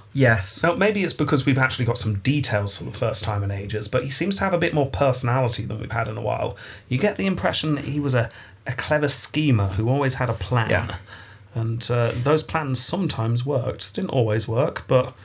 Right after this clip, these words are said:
Speaker 1: But there's always these little stories of, there are all these, always these successful stories of little things he did that improved the situation every now and again. And it's not all in one section.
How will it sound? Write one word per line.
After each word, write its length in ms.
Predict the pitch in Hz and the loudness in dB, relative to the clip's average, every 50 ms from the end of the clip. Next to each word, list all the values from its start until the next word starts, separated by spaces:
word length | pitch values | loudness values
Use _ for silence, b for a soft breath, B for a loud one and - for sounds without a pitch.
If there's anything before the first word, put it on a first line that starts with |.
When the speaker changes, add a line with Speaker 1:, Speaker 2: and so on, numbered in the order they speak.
| - 127 | -6 -2
Speaker 1:
But 100 | - 160 151 | 2 4 4
there's 180 | 151 151 151 | 4 4 4
always 320 | 160 160 156 151 135 131 - | 4 4 4 4 4 0 -4
these 200 | - 143 135 123 | 0 0 2 2
little 280 | 135 147 156 - 120 131 | 4 4 4 4 4 2
stories 360 | - - - 139 135 123 117 | 0 0 2 4 4 4 4
of, 120 | 113 110 - - - - - - - | 2 -2 -4 -8 -16 -18 -20 -8 0
there 140 | - 127 120 | 4 6 6
are 40 | 117 | 6
all 140 | 127 147 147 | 6 6 4
these, 300 | 135 135 131 123 120 - | 6 4 4 2 0 -2
always 380 | - - 135 135 139 135 120 120 | 0 2 4 6 6 6 6 6
these 200 | 127 127 120 120 | 6 6 4 4
successful 540 | - - - - - 135 127 - - 117 | 0 -2 -2 0 0 0 0 0 -2 -2
stories 360 | 110 - - - 120 110 107 110 | -2 -2 2 2 4 4 4 4
of 120 | 110 107 | 2 2
little 280 | 113 117 120 117 113 113 | 4 4 6 6 4 2
things 420 | 113 - - 131 110 107 107 104 | 2 2 2 4 6 6 4 4
he 160 | - - - 107 | 2 2 2 2
did 360 | 98 - 123 117 110 107 98 - - - | 4 6 6 6 6 6 2 -2 -4 -4
that 100 | - - | -2 2
improved 380 | 113 113 98 92 117 117 107 104 | 4 4 4 6 6 6 6 6
the 60 | 101 | 2
situation 760 | 95 - - - - - 104 104 101 107 - - - 117 - | 0 0 -2 -2 0 0 2 2 2 2 0 -2 -2 -2 0
every 200 | 107 101 98 107 | 0 2 2 2
now 100 | 104 104 101 | 2 4 4
and 80 | 104 | 4
again. 240 | 104 104 104 107 113 B B B B B B B | 4 4 2 0 0 B B B B B B B
And 120 | - 117 | 6 6
it's 100 | 113 - | 6 6
not 80 | - 139 | 6 4
all 100 | 117 139 | 6 6
in 120 | 135 131 131 | 8 8 8
one 160 | 131 120 120 | 8 8 6
section. 580 | 120 - - 131 - - - - - 98 98 | 4 4 0 -2 -2 -2 -6 -2 0 0 0